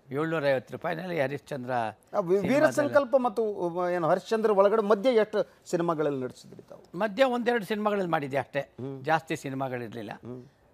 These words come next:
Speaker 1: ಅವಾಗೆಲ್ಲ ಎಲ್ಲಿ ವರ್ಷಕ್ಕೆ ಹನ್ನೆರಡು ಸಿನಿಮಾ, ಹದಿಮೂರು ಸಿನಿಮಾ ಬರ್ತಾ ಇತ್ತು ಕನ್ನಡ ಸಿನಿಮಾಗಳು.
Speaker 2: ಎಸ್.
Speaker 1: ಅವಾಗೆಲ್ಲ ಈಗಿನ ಥರ ಇನ್ನೂರು ಸಿನಿಮಾ, ಇನ್ನೂರ ಇಪ್ಪತ್ತೈದು ಸಿನಿಮಾ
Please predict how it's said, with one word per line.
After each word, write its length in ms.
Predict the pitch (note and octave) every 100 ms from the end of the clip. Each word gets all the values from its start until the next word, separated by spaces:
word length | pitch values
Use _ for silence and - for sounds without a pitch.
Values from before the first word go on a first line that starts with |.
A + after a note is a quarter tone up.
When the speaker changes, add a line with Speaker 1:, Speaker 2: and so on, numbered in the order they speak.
| -
Speaker 1:
ಅವಾಗೆಲ್ಲ 340 | C#3 E3+ F#3+ G#3+
ಎಲ್ಲಿ 300 | G#3 G3+ G3
ವರ್ಷಕ್ಕೆ 520 | F3+ - F#3 E3 F3 D#3 B2+ _ _ -
ಹನ್ನೆರಡು 320 | F3 F#3 D#3+
ಸಿನಿಮಾ, 260 | E3 D#3+ F3
ಹದಿಮೂರು 340 | D#3 D3+ D#3+
ಸಿನಿಮಾ 240 | D3+ D3+
ಬರ್ತಾ 280 | C#3+ C#3+ C#3+
ಇತ್ತು 160 | C3+ C3
ಕನ್ನಡ 260 | C#3 C#3+
ಸಿನಿಮಾಗಳು. 520 | D3 - C3 A#2+ A2 A2
Speaker 2:
ಎಸ್. 400 | A2+ - A#2+ -
Speaker 1:
ಅವಾಗೆಲ್ಲ 340 | C#3+ E3+ F3+
ಈಗಿನ 300 | F3 F3 E3+
ಥರ 100 | F3 E3 C#3+ - _ -
ಇನ್ನೂರು 320 | D3+ E3+ F3+
ಸಿನಿಮಾ, 300 | - D3+ D#3+
ಇನ್ನೂರ 280 | E3 D#3+ E3+
ಇಪ್ಪತ್ತೈದು 460 | D3+ E3 D3 D3+ -
ಸಿನಿಮಾ 260 | C#3 D3